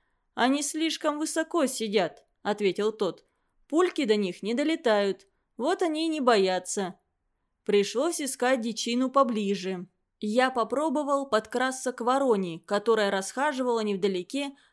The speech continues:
по скошенному жнивью, но ничего не вышло. Ворона и на сто шагов к себе не подпустила,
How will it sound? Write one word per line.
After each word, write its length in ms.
по 140
скошенному 640
жнивью, 640
но 80
ничего 420
не 160
вышло. 640
Ворона 600
и 80
на 140
сто 220
шагов 420
к 60
себе 280
не 140
подпустила, 840